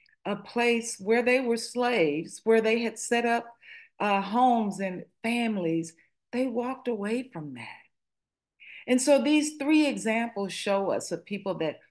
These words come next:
walked away. And later on in this series, we're gonna go ahead and make it a series. Later on in this series,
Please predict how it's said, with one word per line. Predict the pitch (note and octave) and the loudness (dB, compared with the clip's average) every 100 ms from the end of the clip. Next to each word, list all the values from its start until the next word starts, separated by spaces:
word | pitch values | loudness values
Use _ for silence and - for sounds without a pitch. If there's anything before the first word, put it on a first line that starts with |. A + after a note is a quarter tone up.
| _ - | _ -10
walked | C#3+ F3 F3+ - | -4 -2 -4 -6
away. | D#3 C#3 E3 F3 B2+ B2+ E3 E3 _ _ _ _ - | -8 -4 0 0 0 -4 -10 -16 _ _ _ _ -2
And | G3 G3 | 0 2
later | A3 A#3+ G#3 | 2 4 2
on | F#3 F3 E3 | 0 0 -2
in | E3 F3 | -4 -2
this | E3 D#3+ - | -2 -2 -2
series, | D#3 D3+ D3 C#3+ | 0 0 -2 -4
we're | G3+ | -4
gonna | A#3+ F3 | -4 -2
go | D#3+ | -2
ahead | E3+ | 0
and | D3+ | -2
make | C#3+ D3 | -2 -6
it | C3+ | -10
a | |
series. | - D3+ C#3+ C#3 | -8 -4 -4 -2
Later | A#3+ C4+ | 0 0
on | B3 A3+ | 0 -2
in | G#3 | -2
this | F#3+ F3 - | -4 -6 -8
series, | C4 A#3+ F3 D#3+ D#3+ | -2 0 0 0 -4